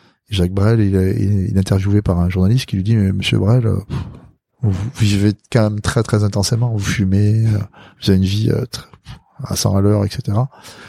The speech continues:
Et, euh, il y a Jacques, Jacques qui, avec son accent bruxellois qui dit, « Mon pauvre monsieur, », il dit, « quand vous mangez un steak au restaurant, qu'est-ce qui est important ? C'est qu'il soit très gros et fade ou est-ce qu'il soit tout petit mais avec beaucoup de goût ? » Alors le journaliste lui dit, « Mais moi, je préfère le goût. » Il dit, « Moi aussi. »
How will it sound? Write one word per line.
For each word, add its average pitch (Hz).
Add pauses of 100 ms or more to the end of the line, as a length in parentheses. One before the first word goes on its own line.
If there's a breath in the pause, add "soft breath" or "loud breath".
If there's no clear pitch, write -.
(280 loud breath)
Et, 101
euh, 92 (160)
il 107
y 104
a 95
Jacques, 107
Jacques 110
qui, -
avec 95
son 92
accent 98
bruxellois 101
qui 107
dit, « 107
Mon 104
pauvre 101
monsieur, », 113
il -
dit, « - (160)
quand 110
vous 123
mangez 110
un 98
steak -
au 104
restaurant, 98 (560 loud breath)
qu'est-ce -
qui -
est -
important ? 104
C'est 104
qu'il 113
soit 117
très 120
gros 117 (260)
et 113
fade 143
ou 127
est-ce 104
qu'il 113
soit 117 (460)
tout 139
petit 135
mais 131
avec 110
beaucoup 107
de 107
goût ? » 110 (680 loud breath)
Alors 82
le 87
journaliste 95
lui 110
dit, « 104
Mais 95
moi, 101
je -
préfère 92
le 92
goût. » 117
Il 104
dit, « 104
Moi 107
aussi. » 107